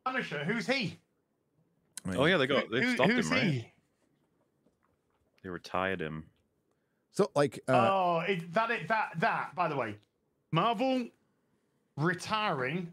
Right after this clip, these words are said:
Speaker 1: and that is the correct word that they've used, Molly. Uh, Marvel retiring the Punisher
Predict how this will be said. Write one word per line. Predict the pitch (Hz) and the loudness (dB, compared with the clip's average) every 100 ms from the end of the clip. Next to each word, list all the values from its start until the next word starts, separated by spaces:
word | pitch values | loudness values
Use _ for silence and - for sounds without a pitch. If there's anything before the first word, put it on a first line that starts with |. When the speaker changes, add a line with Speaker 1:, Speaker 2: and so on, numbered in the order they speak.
| - | -6
Speaker 1:
and | 143 | -4
that | 170 | -2
is | 165 | -4
the | 147 | -6
correct | - 175 170 147 | -2 -2 -2 -2
word | 165 147 | -2 -2
that | 147 135 | -4 -2
they've | 135 123 | -4 -2
used, | 151 160 127 117 _ - | -2 -2 -4 -12 _ -16
Molly. | 135 _ _ _ _ _ _ _ _ _ _ - 165 170 | -16 _ _ _ _ _ _ _ _ _ _ -14 -10 -4
Uh, | 139 123 156 | -4 -4 -2
Marvel | 160 208 240 233 | 0 2 0 0
retiring | 180 170 - 190 185 180 165 156 131 _ _ _ _ - | 0 0 0 2 2 2 2 0 -2 _ _ _ _ -16
the | - | -4
Punisher | 220 214 165 - 117 | 0 0 0 0 -4